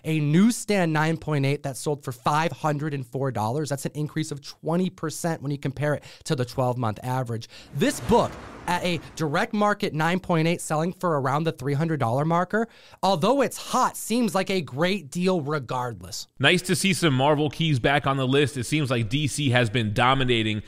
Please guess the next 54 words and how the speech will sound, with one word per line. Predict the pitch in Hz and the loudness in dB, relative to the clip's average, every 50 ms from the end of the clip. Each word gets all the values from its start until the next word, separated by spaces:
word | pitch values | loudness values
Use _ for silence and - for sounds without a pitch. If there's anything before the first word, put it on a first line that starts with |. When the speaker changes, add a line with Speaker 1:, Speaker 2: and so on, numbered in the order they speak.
| - - | -6 -2
Speaker 2:
We | 139 135 | 0 2
got | 131 147 143 | 4 4 4
all | 143 143 151 | 4 2 2
the | 165 160 | 2 2
excitement | 143 - - - 156 151 147 147 156 143 127 | 2 0 2 4 4 4 4 2 -2 -2 0
with | 135 110 - - | 0 -2 -2 -2
James | 113 120 131 143 139 131 113 | 0 2 2 4 4 0 2
Gunn | 101 143 139 139 139 | 4 4 4 4 4
and | 120 120 113 | 2 0 0
the | 110 | 0
D | 113 101 131 143 | 2 2 2 2
C | 127 - - 143 | 2 2 2 2
U, | 139 151 208 226 202 190 170 - - - - - | 2 2 2 2 2 0 -2 -4 -8 -14 -12 -2
but | - 139 135 | 0 0 0
you | 139 | 0
can't | 131 - 151 147 131 | 0 0 0 0 0
forget | - 143 127 143 135 | -2 0 0 2 2
about | 127 123 120 117 - | 4 4 4 4 4
the | 123 123 - | 0 0 0
M | 131 147 160 165 | -2 0 0 0
C | 127 - - 151 | -2 -2 0 0
U. | 127 113 107 98 92 87 - - | 2 2 2 0 0 -2 -6 -4
We've | - 147 143 | -4 -4 2
got | - 156 139 135 | 2 2 2 4
Guardians | 113 127 123 131 143 143 139 127 117 | 6 8 8 8 8 6 2 0 0
of | 127 | -2
the | 120 123 | -2 0
Galaxy | 101 123 120 123 127 123 - - 123 104 | 0 2 2 2 2 0 0 0 -2 0
Volume | 95 117 127 131 147 151 147 147 135 | 2 2 4 4 4 2 0 -2 -2
three | - 139 156 156 | 0 0 0 0
coming | - - 156 151 156 156 127 | 2 0 0 0 0 -2 -4
soon, | - - 151 151 151 151 - | -2 -2 0 0 0 0 -2
and | 113 113 | -4 -6
it's | 117 113 - | -6 -6 -4
gonna | - 139 131 | -4 -2 -2
be | 123 120 | 0 -2
the | 110 107 - - - | -2 -2 -6 -4 -2
end | 139 147 151 147 143 | 0 2 2 2 2
of | 127 113 101 | 0 0 -2
the | 110 | -4
Guardians | 95 92 113 113 113 117 113 110 104 101 | 0 2 4 4 6 4 4 2 0 -4
story. | - - - 175 180 170 143 120 107 101 - - - - - - | -6 -4 -2 0 2 4 4 4 2 0 -4 -8 -12 -12 -4 -2
We | 151 | 2
got | - 156 147 | 4 4 4
number | 151 151 139 139 | 4 2 0 0
five | 107 - - - 135 151 170 185 160 | -2 -2 -4 0 2 4 4 4 2
on | 139 120 | 0 -4
the | 113 107 | -4 -4
list | 110 110 110 104 - - | -2 -2 -2 -2 -2 -4
with | 123 - | -6 -6
Incredible | 117 107 - - - 165 175 170 151 160 131 | -6 -8 -6 -2 -2 0 0 0 0 -2 0
Hulk | 120 151 139 120 - | 0 0 0 -2 -4
two | - - 190 196 | -6 -4 -2 -2
seventy-one. | 170 - - 175 170 156 156 151 160 185 196 165 123 117 | -2 0 2 2 2 4 2 0 0 0 0 0 0 0